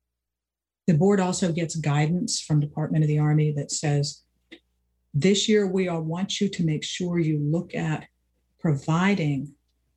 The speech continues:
equal opportunity to every member who, who comes before this board.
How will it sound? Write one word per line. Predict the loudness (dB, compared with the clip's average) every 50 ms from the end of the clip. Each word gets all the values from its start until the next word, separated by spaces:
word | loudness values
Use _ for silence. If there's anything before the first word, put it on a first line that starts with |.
| -20 -20 -2 _
equal | 2 2 4 2 0 -2 0
opportunity | -2 -6 -6 -4 -6 -6 -4 -2 0 2 2 2 2 0 -2
to | -4 -6 -6
every | -4 -4 -2 -2 0 2
member | 2 2 2 2 0 -2 -2
who, | -4 -6 -4 -4 -4 -4 -4 -6 _ -6
who | -6 -6
comes | -2 0 2 2 2 2 0
before | -2 -4 -2 0 0 0 0
this | 0 0 -4 -6 -6 -8
board. | -10 -12 -12 -14